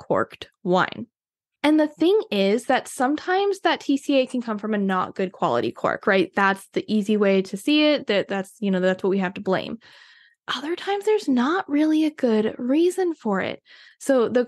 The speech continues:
cork is just unreliable. Now, it happens in a very small percentage of wines, like one to two percent, but still, there's the risk.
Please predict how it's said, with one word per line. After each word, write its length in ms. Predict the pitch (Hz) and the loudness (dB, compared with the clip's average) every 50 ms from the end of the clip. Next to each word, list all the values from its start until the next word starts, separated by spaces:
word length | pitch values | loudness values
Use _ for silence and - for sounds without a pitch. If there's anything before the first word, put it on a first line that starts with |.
| - - | -4 -4
cork 340 | - 269 247 247 262 - | -2 0 2 2 0 0
is 180 | 294 285 277 - | -2 -4 -4 -4
just 280 | - 233 220 214 - - - | -2 -2 -2 -2 -4 -6 -4
unreliable. 560 | 202 196 190 185 180 175 160 117 - - 196 | -4 -2 -2 -2 -2 -2 -2 -2 -2 0 2
Now, 140 | 226 240 262 | 2 2 2
it 60 | 262 | 2
happens 340 | - 330 339 339 427 427 415 | 2 0 2 2 0 0 0
in 60 | 427 | 0
a 120 | 381 294 226 | 0 0 0
very 260 | 214 214 202 202 202 | 0 0 0 0 -2
small 220 | 202 - 208 196 | -2 -4 -6 -8
percentage 420 | 185 - 196 190 190 185 185 180 190 | -6 -8 -8 -6 -6 -4 -4 -4 -6
of 120 | 185 196 | -2 0
wines, 320 | 311 330 330 320 320 302 - | 0 2 2 2 0 0 -2
like 100 | 320 - | -2 -2
one 180 | - 233 226 220 | 0 0 0 2
to 80 | 214 214 | 0 0
two 180 | - - 196 | -2 -6 -8
percent, 380 | - - 190 - 233 226 214 240 | -8 -8 -6 -4 -4 -4 -2 -2
but 120 | 240 - | -4 -4
still, 320 | - - 539 - - - - _ _ _ | -2 -2 -2 -2 -2 -2 -6 _ _ _
there's 260 | - 165 139 - - | -4 -2 -2 -4 -4
the 120 | - - 247 | -6 -4 0
risk. 360 | 330 453 - - - - - | 0 0 0 -2 -6 -14 -20